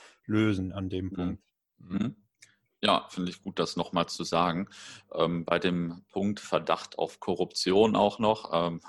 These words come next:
Speaker 2: gut, das haben wir alle mitbekommen. Ich ziehe mal eine Frage aus der weiteren Diskussion zum Punkt, äh, Korruption vor. Ähm, niemand kann sich ja eigentlich vorstellen, dass eine W M ohne Korruption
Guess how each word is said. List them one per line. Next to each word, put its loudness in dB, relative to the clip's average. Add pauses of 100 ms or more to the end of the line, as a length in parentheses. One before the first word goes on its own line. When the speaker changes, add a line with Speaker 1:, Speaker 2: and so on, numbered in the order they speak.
(400)
Speaker 2:
gut, -4
das -10
haben -4
wir 0
alle 0
mitbekommen. 0 (240)
Ich -14
ziehe 0
mal 0
eine 2
Frage 4
aus -2
der 2
weiteren 2
Diskussion -2
zum -2
Punkt, -4
äh, 2
Korruption -2
vor. 4 (400)
Ähm, 0
niemand 2
kann 0
sich 0
ja 0
eigentlich -2
vorstellen, 2
dass 2
eine 0
W 2
M 0
ohne 2
Korruption -2